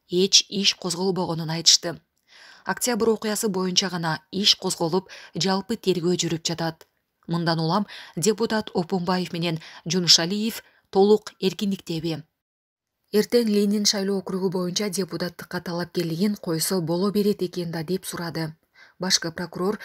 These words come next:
бул суроого жооп берип жатып, мыйзам боюнча, эгер иш козголбосо, соттун өкүмү жок болсо,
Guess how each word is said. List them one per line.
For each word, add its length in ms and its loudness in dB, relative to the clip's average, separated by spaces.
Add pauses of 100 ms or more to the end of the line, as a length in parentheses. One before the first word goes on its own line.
(180)
бул 140 0
суроого 360 2
жооп 240 -2
берип 260 -2
жатып, 320 -4 (260)
мыйзам 360 2
боюнча, 540 0 (200)
эгер 380 4
иш 240 0
козголбосо, 640 -4 (240)
соттун 500 0
өкүмү 300 -2
жок 160 -4
болсо, 360 0